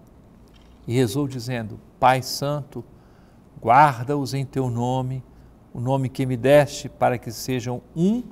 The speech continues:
assim como nós somos um. Quando eu estava com eles, guardava-os em teu nome, o nome que me deste. Eu guardei-os e nenhum deles se perdeu,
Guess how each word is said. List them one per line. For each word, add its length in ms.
assim 480
como 280
nós 240
somos 520
um. 140
Quando 180
eu 60
estava 440
com 160
eles, 540
guardava-os 1000
em 80
teu 240
nome, 440
o 120
nome 280
que 160
me 120
deste. 520
Eu 140
guardei-os 880
e 60
nenhum 300
deles 300
se 180
perdeu, 680